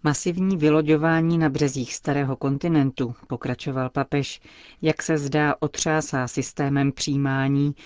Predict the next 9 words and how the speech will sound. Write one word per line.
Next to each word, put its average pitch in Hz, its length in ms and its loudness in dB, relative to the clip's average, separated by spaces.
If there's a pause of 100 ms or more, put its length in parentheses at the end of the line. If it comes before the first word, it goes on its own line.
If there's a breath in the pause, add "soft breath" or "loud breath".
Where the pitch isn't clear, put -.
(240 loud breath)
který 156 220 0
byl 151 160 0
pracně 156 440 2
vybudován 147 720 4
na 143 80 4
troskách 143 520 -4
druhé 135 320 0
světové 143 440 -2
války 147 460 0